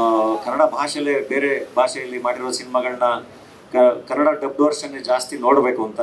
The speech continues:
ಶಶಾಂಕ್, ಆ, ಹೇಳಿದ್ದು ನೀವು ಸಪ್ಲೈ ಮಾಡಿ, ಆ, ಡಿಮ್ಯಾಂಡ್ ಬಂದೇ ಬರುತ್ತೆ ಅಂತ. Actually ಅದು ಕರೆಕ್ಟು. ನಾನು ಇನ್ನೊಂದು ಹೇಳ್ತೀನಿ, ನೀವು ಡಿಮ್ಯಾಂಡ್ ಮಾಡಿದ್ರೆ ಸಪ್ಲೈ ಬಂದೇ ಬರುತ್ತೆ ಅಂತ. ನೀವು ಹೋಗಿ ಕನ್ನಡ ವರ್ಷನಲ್ಲೇ ಸಿನಿಮಾಗಳನ್ನ ನೋಡಕ್ ಶುರು ಮಾಡಿದ್ರೆ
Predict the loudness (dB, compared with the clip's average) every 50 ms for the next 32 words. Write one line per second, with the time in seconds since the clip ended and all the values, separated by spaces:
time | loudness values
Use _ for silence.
0 | -4 -4 -8 -12 -20 -20 -20 -20 -20 -16 -10 -4 -2 -2 2 2 2 2 0 -2
1 | 0 0 2 2 2 2 2 4 4 2 2 0 -4 -2 0 0 0 2 4 6
2 | 6 6 6 4 0 -2 -4 -2 2 2 2 4 4 2 4 4 2 2 2 2
3 | 2 0 0 -4 -8 -14 -20 -20 -20 -20 -20 -20 -20 -20 -18 -8 -6 -2 -2 0
4 | 0 0 4 4 6 6 4 2 0 -4 -2 2 2 4 4 4 2 0 -2 -4
5 | -6 -4 -2 -2 -2 -2 -2 -6 -16 -20 -20 -20 -20 -20 -20 -20 -20 -20 -20 -20
6 | -20 -20 -12 -2 -2 -2 0 4 2 4 6 6 6 6 6 4 6 4 4 2
7 | 2 0 -2 -4 -4 -4 -6 -10 -18 -20 -20 -20 -20 -20 -20 -20 -10 -2 2 2
8 | 2 4 2 2 2 4 2 2 2 -4 -4 0 0 2 2 2 2 0 0 0
9 | -2 -2 -2 -2 -2 -2 -6 -2 2 4 4 4 4 2 2 4 4 4 4 2
10 | 0 -2 -2 -2 -4 -2 0 2 2 2 2 0 0 0 0 0 0 -4 -6 -8
11 | -10 -10 -8 -8 -6 -2 0 4 4 4 4 2 -2 0 -2 0 2 4 4 4
12 | 2 2 0 -2 -2 -2 0 0 -2 -4 -4 -2 2 2 2 2 0 -2 -2 0
13 | 0 2 2 2 0 0 -2 0 0 0 0 -2 -4 -6 -8 -8 -10 -14 -18 -18
14 | -18